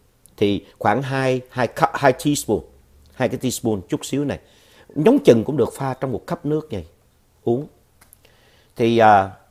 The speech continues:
uống xong rồi đó, cho nó sổ hết phân đồ trong người. Thì sau đó mới dùng dầu olive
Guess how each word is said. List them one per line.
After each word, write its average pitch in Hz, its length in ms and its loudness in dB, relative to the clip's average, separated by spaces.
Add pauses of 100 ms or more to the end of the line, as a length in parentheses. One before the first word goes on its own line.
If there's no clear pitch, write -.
(180)
uống 190 280 6
xong 160 320 0
rồi 98 160 0
đó, 110 120 -4 (140)
cho 117 120 -4
nó 131 100 -6
sổ 92 400 -2
hết 165 300 -8
phân 117 200 -6
đồ 101 60 -10
trong 101 200 -10
người. 87 180 -6 (500)
Thì 95 100 -6
sau 120 320 -4
đó 120 140 -2
mới 139 140 -6
dùng 87 340 -6
dầu 95 320 0
olive 127 420 0